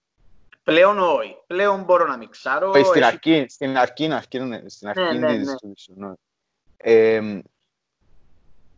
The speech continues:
Speaker 2: το, το άλλο είναι τέλος έρχεται. Δηλαδή, το, είπες κάποια μαχαζιά, για κα-, για κάποιους φίλους που δεν ξέρουν, είναι μαχαζιά στη Λευκοσία, ε, μπαράκα κυρίως.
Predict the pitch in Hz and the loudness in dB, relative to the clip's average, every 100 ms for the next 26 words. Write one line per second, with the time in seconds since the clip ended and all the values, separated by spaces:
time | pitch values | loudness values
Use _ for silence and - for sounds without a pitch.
0 | - - _ 139 - _ 127 120 147 170 | -20 -20 _ -2 -2 _ 4 8 8 6
1 | 175 196 196 127 117 - - 82 - _ | 2 2 0 0 -4 -10 -14 -14 -16 _
2 | _ _ _ 104 104 123 127 127 123 123 | _ _ _ -8 -6 -4 -4 -4 -4 -4
3 | 120 117 104 73 - 95 123 135 - 143 | -2 -4 -4 -8 -8 -6 0 0 2 2
4 | - 151 135 104 110 135 123 117 113 104 | 4 2 2 0 2 2 2 -2 0 -2
5 | 117 131 - 135 - 139 - 135 160 202 | -2 -8 -12 -10 -6 -6 -2 0 2 2
6 | - 151 151 123 107 160 - 151 - 104 | -2 -6 -2 -2 2 0 2 -2 -2 -6
7 | 117 139 170 214 _ _ _ - _ _ | -4 -2 -4 -8 _ _ _ -20 _ _
8 | _ 110 110 110 110 110 107 107 104 104 | _ 0 4 6 6 4 2 -2 0 2
9 | 117 110 101 139 196 214 202 | 4 2 0 2 6 4 2